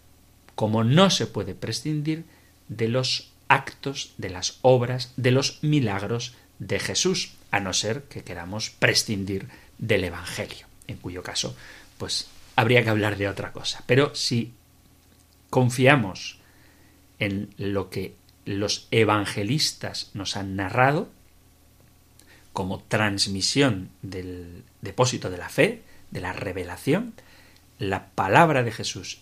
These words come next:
y sus obras son inseparables. La predicación de Jesús y sus milagros forman una unidad. El propio Jesús habla de sus milagros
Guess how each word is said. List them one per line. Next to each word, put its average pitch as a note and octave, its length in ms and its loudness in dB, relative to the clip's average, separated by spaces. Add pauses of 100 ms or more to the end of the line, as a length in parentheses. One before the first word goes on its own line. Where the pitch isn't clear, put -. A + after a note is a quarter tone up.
y A2 100 -6
sus - 380 -4
obras F#3 500 2 (220)
son D#3 420 -2 (440)
inseparables. F3 1080 0
La G2+ 260 -4
predicación D#3+ 640 4
de G#2+ 80 -6
Jesús - 420 -10 (100)
y B2 80 -8
sus - 400 -4
milagros E3+ 640 6 (320)
forman C3+ 580 2 (180)
una C3+ 400 0 (320)
unidad. A#2+ 640 2 (2250)
El B2+ 160 4
propio D3 480 8
Jesús G3 720 4 (260)
habla E3+ 360 10
de A#2 100 4
sus F3 340 6
milagros D3 880 8